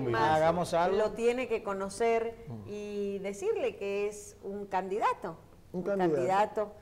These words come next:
Speaker 4: Sí.
Speaker 2: a la alcaldía
Speaker 4: A la
Speaker 2: del,
Speaker 4: alcaldía.
Speaker 2: del Distrito Nacional.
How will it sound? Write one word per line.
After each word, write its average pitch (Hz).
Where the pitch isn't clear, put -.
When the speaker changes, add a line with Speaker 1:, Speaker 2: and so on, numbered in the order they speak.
Speaker 4:
Sí. -
Speaker 2:
a 175
la 185
alcaldía 202
Speaker 4:
A -
la 113
Speaker 2:
del, 170
Speaker 4:
alcaldía. 160
Speaker 2:
del 160
Distrito 156
Nacional. 139